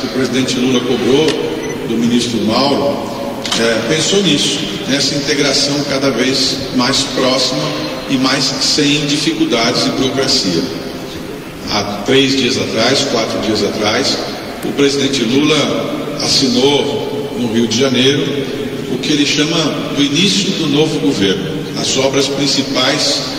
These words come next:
que ele fará nesse novo governo. E nessas obras está a ponte binacional e principalmente a questão da hidrovia que vai ligar o Uruguai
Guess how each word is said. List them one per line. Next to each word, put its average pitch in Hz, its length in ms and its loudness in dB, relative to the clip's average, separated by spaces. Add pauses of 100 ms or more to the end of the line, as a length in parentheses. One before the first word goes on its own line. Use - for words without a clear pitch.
(300)
que 143 100 2
ele 135 140 2
fará 135 840 0
nesse 139 300 2 (160)
novo 113 260 2
governo. 98 360 -2 (600)
E 135 100 0
nessas 139 380 2
obras 165 440 2 (560)
está - 240 0
a 123 180 2 (120)
ponte 151 340 2
binacional 127 1200 0
e 147 60 -2
principalmente 147 1000 2 (520)
a 117 480 0
questão 127 420 2
da 135 140 4
hidrovia 139 600 2 (540)
que 135 140 0
vai 127 160 2
ligar 135 340 2
o 127 80 4
Uruguai 123 480 2